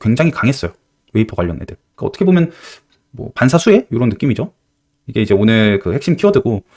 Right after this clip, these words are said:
요걸로 오늘 갔던 애들이, 좀 많이 오른 애들이 영우 디에스피, 얘랑 디아이, 그리고 이오 테크닉스, 요렇게 지금 많이 이제 올라, 올랐던 거죠. 영우 디에스피는 상한가를 갔어요.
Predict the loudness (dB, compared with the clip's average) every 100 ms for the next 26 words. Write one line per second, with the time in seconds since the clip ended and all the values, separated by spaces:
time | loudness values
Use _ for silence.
0 | _ -2 2 4 6 6 6 6 4 2
1 | -4 0 2 4 2 -2 -2 0 2 2
2 | 2 2 0 -4 -6 _ _ _ 2 4
3 | 4 2 0 -4 -8 -8 _ _ _ _
4 | _ -6 -2 0 -2 -10 _ 2 4 4
5 | -2 _ _ _ _ _ _ _ _ _
6 | _ _ _ _ _ _ -10 -4 -2 -2
7 | -4 0 2 2 2 0 0 -4 -18 -20
8 | _ -8 -8 -8 -20 _ _ _ _ _
9 | -16 -6 -4 -2 -4 -6 _ _ -4 0
10 | 0 -2 _ _ _ _ -2 0 -2 -6
11 | -8 -12 _ 0 2 2 0 0 -2 0
12 | 0 0 -2 -4 -6 -8